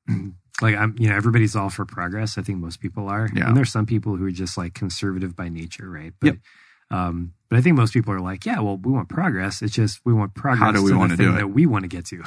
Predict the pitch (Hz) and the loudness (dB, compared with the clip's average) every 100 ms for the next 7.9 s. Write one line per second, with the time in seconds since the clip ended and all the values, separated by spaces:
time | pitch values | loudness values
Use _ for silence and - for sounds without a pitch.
0 | - 104 82 82 - 233 - 156 180 147 | -2 0 0 -2 0 0 4 6 8 8
1 | 127 120 104 - 101 95 87 87 - - | 6 4 2 -2 0 2 2 0 0 2
2 | 95 82 127 127 _ _ _ _ - 92 | 2 2 -2 -10 _ _ _ _ -4 0
3 | 82 85 80 85 87 _ 151 156 143 127 | 0 0 0 0 -4 _ 2 4 4 4
4 | 120 104 82 107 131 117 98 101 110 - | 4 4 2 2 4 4 2 -2 -2 2
5 | 113 101 92 92 92 - - 92 98 113 | 2 4 2 0 -2 -6 -6 -2 0 0
6 | - 78 85 101 - _ _ _ _ _ | -2 -6 -6 -10 -18 _ _ _ _ _
7 | _ - 104 98 98 - 107 92 - | _ -6 0 2 0 2 0 0 -8